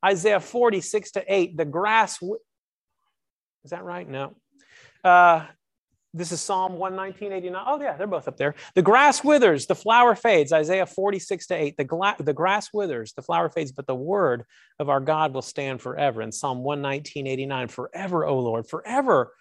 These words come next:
uh, your word is firmly fixed in the heavens." And there's, there's more, again, way, way more than I could, uh, detail. I have a few of them up here. And,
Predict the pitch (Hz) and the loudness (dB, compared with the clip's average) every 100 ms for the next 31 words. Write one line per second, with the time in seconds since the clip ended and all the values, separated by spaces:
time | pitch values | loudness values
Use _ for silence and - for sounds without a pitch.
0 | _ _ _ _ _ _ _ _ 147 143 | _ _ _ _ _ _ _ _ -4 -2
1 | 147 135 156 170 180 - 196 196 185 170 | 0 2 2 2 0 -4 -2 -2 -4 -4
2 | 175 165 - 147 131 120 101 107 - - | -8 -6 -8 -6 -4 -4 -6 -16 -20 -10
3 | 143 120 143 117 131 143 131 110 117 117 | -10 -8 -10 -8 -6 -4 -2 -4 -8 -10
4 | 120 160 151 131 147 151 156 147 147 139 | -4 -2 -2 -4 -8 -4 -4 -6 -8 -4
5 | 139 127 127 123 117 120 113 113 - 139 | -4 -4 -6 -8 -8 -4 -2 -4 -8 -8
6 | 135 - 120 117 117 - 147 123 123 - | -8 -8 -10 -8 -10 -10 -10 -10 -14 -10
7 | 135 131 | -6 -6